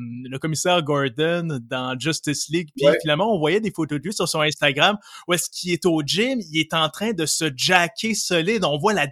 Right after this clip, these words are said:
Speaker 1: définition
Speaker 2: <laughs>
Speaker 1: musculaire dans les pectoraux, les deltoïdes, les bras.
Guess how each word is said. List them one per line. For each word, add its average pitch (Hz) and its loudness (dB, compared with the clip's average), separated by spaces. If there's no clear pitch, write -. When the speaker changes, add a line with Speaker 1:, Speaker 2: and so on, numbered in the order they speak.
Speaker 1:
définition 214 0
Speaker 2:
<laughs> 139 8
Speaker 1:
musculaire 185 6
dans 185 8
les 170 4
pectoraux, 196 4
les 160 0
deltoïdes, 180 4
les 170 4
bras. 175 2